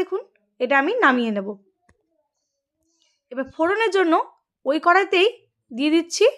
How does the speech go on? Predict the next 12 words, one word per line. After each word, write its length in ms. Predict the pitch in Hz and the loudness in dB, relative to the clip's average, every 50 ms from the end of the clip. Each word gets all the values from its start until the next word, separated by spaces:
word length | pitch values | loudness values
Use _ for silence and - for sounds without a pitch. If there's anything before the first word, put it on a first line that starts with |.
| - _ _ _ _ _ _ _ - | -4 _ _ _ _ _ _ _ -20
সর্ষের 440 | - - 285 269 262 - 311 302 294 - | -8 -4 -2 -2 -2 -2 -4 -6 -4 -2
তেল। 180 | - 294 302 359 494 - - _ _ _ - _ _ _ _ _ _ _ _ _ _ _ _ _ _ _ _ _ _ _ _ _ _ _ _ _ _ _ _ _ _ - | 0 2 2 2 2 -2 -4 _ _ _ -20 _ _ _ _ _ _ _ _ _ _ _ _ _ _ _ _ _ _ _ _ _ _ _ _ _ _ _ _ _ _ -6
তেলটা 280 | 285 294 311 285 339 320 294 | -4 -2 0 2 4 4 6
গরম 200 | 294 285 294 302 285 | 6 6 6 4 4
হয়ে 160 | 311 339 349 359 359 | 2 4 4 4 4
এলে 140 | 339 294 320 480 - - _ _ _ _ _ _ _ _ - | 6 4 4 4 0 -8 _ _ _ _ _ _ _ _ -8
দিয়ে 200 | 226 277 320 320 | -4 -2 0 2
দিচ্ছি 180 | 370 370 381 - 381 370 | 2 2 2 0 -2 0
এখানে 240 | 370 359 359 392 523 - _ _ _ _ _ _ _ _ - | 0 0 0 0 -4 -8 _ _ _ _ _ _ _ _ -4
এক 160 | - 254 247 254 - | -2 -2 -2 -4 -6
চামচ 260 | 294 269 285 277 277 - - 302 | -6 -4 -4 -6 -6 -8 -2 0
পাঁচ 180 | 269 254 254 | 0 2 0